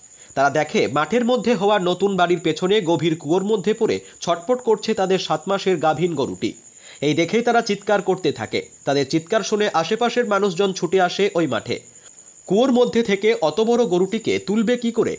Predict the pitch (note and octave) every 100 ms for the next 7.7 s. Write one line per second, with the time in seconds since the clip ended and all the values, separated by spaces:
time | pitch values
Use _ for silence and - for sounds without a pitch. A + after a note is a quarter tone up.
0 | - C3+ C3+ F3 F3+ A#3+ A3+ A3+ G#3+ F#3+
1 | F#3 G#3 G3+ G3+ F#2 - - - D#3 A3
2 | B3+ A#3 G3 G#3 G#3 G3 F#3+ F#3+ C#3+ D3
3 | G3+ F#3 A3 A3+ F3+ F#3 G3 F#3+ F3+ F3
4 | F3 F#3+ E3+ F3 C#3 G2 G2 F#2+ - -
5 | - - F3 A3 A#3+ C4+ A#3+ A#3+ G3+ A3
6 | G#3+ G#3+ G#3+ F#3+ F#3 F#3 F#3 E3 E3+ E3+
7 | E3 D#3+ E3 F#3 A3 G3 D#3